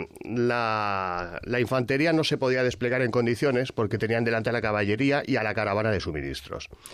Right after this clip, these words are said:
La caballería, además, no conseguía abrir brecha. Pero, mm, queda un tercer actor aquí en, en juego, del que a lo mejor algo nos hemos olvidado.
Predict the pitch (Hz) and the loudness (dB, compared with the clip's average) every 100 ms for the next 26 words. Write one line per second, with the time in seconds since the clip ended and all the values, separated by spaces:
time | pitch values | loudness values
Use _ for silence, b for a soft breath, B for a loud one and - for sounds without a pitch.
0 | B B B 131 143 151 147 147 165 185 | B B B -2 0 4 4 4 4 4
1 | 185 165 156 143 151 143 123 131 135 127 | 4 4 2 2 2 0 0 0 2 2
2 | 113 104 98 90 76 - 65 - B B | 2 2 0 0 -4 -6 -12 -14 B B
3 | B B B B B B B B _ _ | B B B B B B B B _ _
4 | - 175 175 175 190 160 151 139 127 143 | -2 4 4 6 4 4 4 4 4 2
5 | 139 135 135 123 117 117 123 120 107 131 | 2 2 2 0 -2 -2 0 -2 -2 -2
6 | 113 107 123 123 90 87 82 64 90 90 | 0 0 0 2 0 -2 -2 -2 -2 -4
7 | - 135 120 135 123 92 95 90 85 82 | -2 0 2 2 0 0 -2 0 -2 -4
8 | 85 - - 110 101 113 101 104 101 98 | -10 -8 -4 -2 -2 -2 -2 -2 -2 -4
9 | 92 104 104 104 107 104 113 110 117 | -4 -4 -2 -2 -2 0 2 2 0